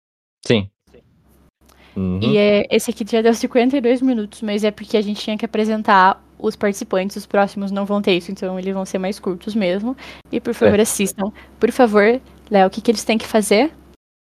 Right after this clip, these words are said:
Speaker 1: Tem que se inscrever no canal, seguir a gente no Instagram e no TikTok quando ficar pronto o TikTok.
Speaker 2: O, ó, o TikTok, ele está no ar, ele existe.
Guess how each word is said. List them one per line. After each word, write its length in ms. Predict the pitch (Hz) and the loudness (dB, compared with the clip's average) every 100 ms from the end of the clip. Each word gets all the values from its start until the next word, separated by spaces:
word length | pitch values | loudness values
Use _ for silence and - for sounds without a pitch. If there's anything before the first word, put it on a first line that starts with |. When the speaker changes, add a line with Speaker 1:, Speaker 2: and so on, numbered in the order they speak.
| _ _ - _ - 131 | _ _ -20 _ -10 0
Speaker 1:
Tem 100 | 120 | 0
que 60 | |
se 80 | - | 0
inscrever 340 | - 127 123 | 0 2 4
no 80 | 127 | 2
canal, 480 | - 151 127 117 151 _ _ | 2 2 2 0 0 _ _
seguir 280 | - - 131 | -18 -6 0
a 40 | 135 | 2
gente 220 | 135 - | 0 -4
no 80 | 139 | -6
Instagram 480 | - 131 123 156 185 _ _ - | -2 -2 -2 -6 -10 _ _ -8
e 100 | 127 | -6
no 80 | 139 | -6
TikTok 600 | - - - 127 131 139 | -8 -8 0 2 2 -4
quando 480 | 135 131 135 143 - | -4 -2 -4 -4 -8
ficar 240 | - 135 147 | -8 -4 -4
pronto 500 | - 151 113 - - _ - | 0 0 0 -4 -14 _ -10
o 60 | |
TikTok. 440 | 131 139 - - 110 | -8 -8 -4 0 4
Speaker 2:
O, 160 | 285 - | 4 4
ó, 320 | 269 220 185 - | 4 4 4 0
o 60 | 247 | -4
TikTok, 460 | - 254 254 254 262 | -2 0 2 2 0
ele 140 | 240 | 0
está 580 | 247 - - 247 294 370 - | 0 -6 -2 2 2 0 -4
no 180 | 262 339 | -4 0
ar, 220 | 214 - - | 0 0 -6
ele 160 | 208 220 | -4 -2
existe. 580 | 262 214 156 - - | -2 -4 -6 -8 -16